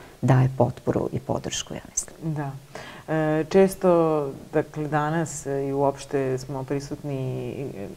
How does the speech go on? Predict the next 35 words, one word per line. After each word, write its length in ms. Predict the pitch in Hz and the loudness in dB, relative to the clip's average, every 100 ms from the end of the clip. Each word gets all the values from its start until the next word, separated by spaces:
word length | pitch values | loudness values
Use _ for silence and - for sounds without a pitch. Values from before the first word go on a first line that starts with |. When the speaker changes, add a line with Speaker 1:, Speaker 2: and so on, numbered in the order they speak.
| 80 127 - - - 90 | -12 -12 -12 -14 -14 -8
Speaker 2:
i, 180 | 156 143 | -4 -2
dakle, 560 | 131 135 - 131 131 131 | -2 -4 -4 -2 -2 -4
svedočimo 840 | 131 139 135 143 147 139 131 127 | 0 0 2 -2 -6 -4 -2 -2
glumačkim 680 | 131 139 151 147 - 131 127 | -2 -2 -2 -4 -8 -8 4
parovima. 680 | 135 127 127 135 160 214 240 - 220 - | 6 8 4 2 2 0 -2 -8 -14 -6
Međutim, 520 | 156 151 143 160 151 | -2 -2 0 0 2
ovaj, 340 | 143 135 143 | 2 2 2
tvoj 640 | 139 147 147 139 135 123 85 | 0 2 4 6 4 2 2
suprug 440 | - 160 - 147 | 0 0 2 2
je 120 | 143 135 | 2 0
iz 120 | 131 | 2
potpuno 400 | 131 131 156 139 | 0 0 -2 -2
druge 320 | 147 147 139 | 0 0 0
branše. 680 | 135 131 127 131 - 202 226 208 | 0 0 -2 -6 2 4 4 6
Kako 160 | 170 | 4
Speaker 1:
Da. 60 | 131 | 4
Speaker 2:
ste 160 | 131 175 | 0 2
se 120 | 160 | 2
upoznali? 460 | 165 151 131 123 | 0 0 -2 -6
Kako 240 | 123 160 - | -4 -4 -6
ste 160 | - | -16
se 160 | - 139 | -14 -6
zavoljeli? 560 | 143 135 135 139 139 131 - - - | -4 -4 -4 -6 -8 -10 -12 -14 -4
Speaker 1:
A 120 | - 143 | 6 8
mi 100 | 151 | 8
smo 160 | 220 | 6
se 140 | 214 156 | 4 2
upoznali 400 | 170 180 151 135 | 4 2 2 2
na 80 | 131 | 0
koncertu, 640 | - 104 120 - - - | -2 -6 -6 -8 -10 -4
<laughs> 220 | 208 190 185 | 0 4 4
Speaker 2:
Mhm. 120 | 185 | 8
Speaker 1:
pošto 200 | 165 170 | 8 10
je 80 | 147 | 8
on 240 | 139 131 | 6 2